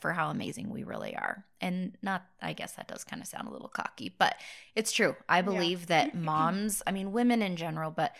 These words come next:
Speaker 1: moms especially, are some of the most amazing creatures. And we underestimate our capabilities,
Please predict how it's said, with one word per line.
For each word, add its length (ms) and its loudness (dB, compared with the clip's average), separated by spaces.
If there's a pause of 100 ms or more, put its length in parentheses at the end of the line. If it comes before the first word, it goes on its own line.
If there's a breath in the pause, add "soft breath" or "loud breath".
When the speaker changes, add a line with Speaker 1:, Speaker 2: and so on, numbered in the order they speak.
(300 loud breath)
Speaker 1:
moms 360 4
especially, 800 0 (600 soft breath)
are 120 4
some 180 2
of 120 0
the 80 0
most 260 -2
amazing 320 -4
creatures. 580 -6 (140)
And 200 -2
we 420 -4
underestimate 600 0
our 80 -2
capabilities, 920 0